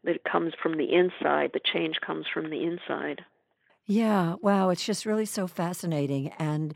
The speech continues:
Speaker 2: the fact that you're so comfortable sharing what you've been through, because there really must have been a hell of a road to hoe.
Speaker 1: Yeah, I started writing, I started keeping the diary because I,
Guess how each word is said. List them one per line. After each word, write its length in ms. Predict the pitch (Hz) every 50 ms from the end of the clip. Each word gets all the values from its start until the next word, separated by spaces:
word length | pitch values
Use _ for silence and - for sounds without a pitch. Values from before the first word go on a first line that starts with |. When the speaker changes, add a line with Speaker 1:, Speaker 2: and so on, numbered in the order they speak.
| - - _
Speaker 2:
the 100 | - 190
fact 360 | 180 - - 196 196 208 - -
that 120 | 190 190
you're 100 | 202 185
so 160 | 175 - 196
comfortable 440 | 170 - 196 185 190 185 147 185 175
sharing 560 | 165 - - 214 196 190 190 180 165 151 156 - _ _ _ _ _ _ _ _ _ _ _ _ -
what 260 | 165 160 185 214 196
you've 160 | 180 165 135
been 200 | - 165 165 180
through, 360 | - - - 127 113 - - _ _ _ _ -
because 420 | 180 175 175 - 185 175 165 -
there 200 | - 170 156 156 - -
really 340 | 151 151 160 180 175 170 151
must 240 | 147 139 139 - -
have 100 | 147 120
been 300 | - 143 135 127 127 131 _ _ _
a 120 | - -
hell 360 | 120 - - - 170 165 147 139
of 80 | 120
a 80 | 131 127
road 320 | 117 127 123 123 120 117 -
to 140 | - 135
hoe. 380 | 117 - 127 120 117 117 120 127 _ _ _ _ _ _ _ _ _ _ _ _ _ -
Speaker 1:
Yeah, 420 | 262 285 294 285 285 285 277 - - _ _ _ _ - -
I 80 | 294 302 -
started 460 | - - 339 403 453 466 - 381 269 240
writing, 360 | 233 233 240 240 240 226 214
I 120 | 208 202
started 260 | - 240 240 262 320 -
keeping 280 | - 254 - 285 262 247
the 80 | 220
diary 800 | 208 196 196 190 196 220 240 233 214 196 185 180 180 180 180 180 - - -
because 460 | - 202 - - - - 214 226 226 233
I, 440 | - 240 233 220 214 208 196 185 180